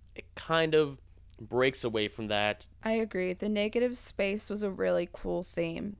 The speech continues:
Speaker 2: that I wish they stuck with, 'cause, like, I think that kind of idea can be a-, applied to, like, panning towards anything that someone could come out of, like a door or that part where they,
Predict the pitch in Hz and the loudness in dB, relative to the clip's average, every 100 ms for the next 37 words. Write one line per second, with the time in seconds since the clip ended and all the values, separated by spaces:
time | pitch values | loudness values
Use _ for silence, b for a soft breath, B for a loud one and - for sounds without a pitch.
0 | - 175 - - 165 165 165 170 - - | 0 0 0 -2 -2 0 0 0 -4 -8
1 | B B B B 185 170 - - 208 214 | B B B B -4 -4 -4 0 2 4
2 | 175 151 170 - 208 208 208 214 - 226 | 2 -2 -4 -2 -2 2 4 2 4 4
3 | 247 294 302 277 - 269 233 226 220 208 | 4 4 2 0 0 -2 2 0 0 2
4 | 220 208 190 175 - - - - 202 190 | 6 6 6 4 0 -18 -12 -2 0 0
5 | 180 - - 196 202 196 - - - 190 | -2 -10 -8 -2 0 0 -2 -12 -2 -2
6 | 202 180 180 185 - 175 165 147 - B | 2 4 4 2 -2 0 2 0 -2 B
7 | B - 214 226 233 226 208 196 - - | B 4 6 6 2 2 2 2 0 0
8 | 185 190 190 170 165 180 165 160 - - | 2 0 0 0 0 0 2 2 0 -8
9 | b b - - 202 185 170 170 185 165 | b b -10 2 4 6 2 2 0 0
10 | 190 160 143 - 123 - 170 175 - 165 | -2 -2 -2 -2 -4 -2 -2 -2 0 2
11 | 165 165 160 160 - 175 165 160 165 165 | 4 4 4 2 0 2 4 4 4 2
12 | - 160 - 170 165 156 160 | 2 2 2 2 2 2 2